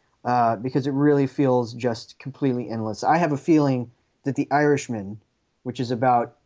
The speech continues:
I think, maybe an hour longer than this, is probably gonna feel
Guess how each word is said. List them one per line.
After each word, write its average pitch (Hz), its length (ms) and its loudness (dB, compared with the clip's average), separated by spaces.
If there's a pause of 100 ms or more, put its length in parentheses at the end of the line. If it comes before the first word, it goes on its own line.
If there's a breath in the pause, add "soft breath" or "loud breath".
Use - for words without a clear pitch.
(200)
I 120 80 -10
think, 147 360 -4
maybe 151 880 4
an 135 160 -2
hour 160 280 2
longer 147 320 2
than 113 160 -6
this, 95 420 -14
is 123 100 -12
probably 131 260 0
gonna 127 180 -4
feel 117 520 -2